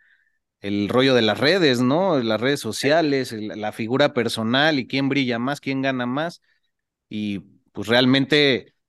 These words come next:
sin, sin afán de ir a, a significados, este, muy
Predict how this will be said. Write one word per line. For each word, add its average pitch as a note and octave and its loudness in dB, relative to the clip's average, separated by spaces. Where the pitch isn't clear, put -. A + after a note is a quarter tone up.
sin, A#2 -6
sin A2+ -4
afán B2 0
de C#3+ 4
ir C3+ 4
a, A2 0
a A#2 -8
significados, C3+ 0
este, A#2 -6
muy B2 -4